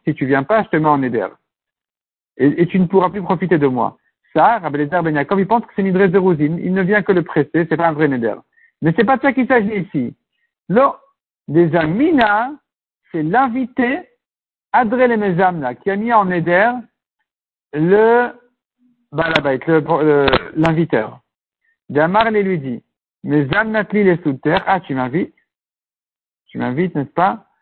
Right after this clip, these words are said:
Amar les in, il a dit, oui, bien sûr, je t'invite. Neder ze alecha.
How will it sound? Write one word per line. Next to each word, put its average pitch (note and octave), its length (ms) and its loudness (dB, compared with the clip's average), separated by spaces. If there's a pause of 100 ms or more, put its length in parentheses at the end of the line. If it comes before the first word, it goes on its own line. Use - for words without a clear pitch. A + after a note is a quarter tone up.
(160)
Amar G3+ 300 2
les A3 180 2
in, G#3+ 120 0
il G3+ 120 0
a A3 40 2
dit, G#3 100 -2
oui, B3 80 2
bien A#3+ 200 2
sûr, A3+ 140 -2
je A3 40 -2
t'invite. A3 400 -2 (960)
Neder A#3+ 400 4
ze B3 60 0
alecha. F#3+ 580 0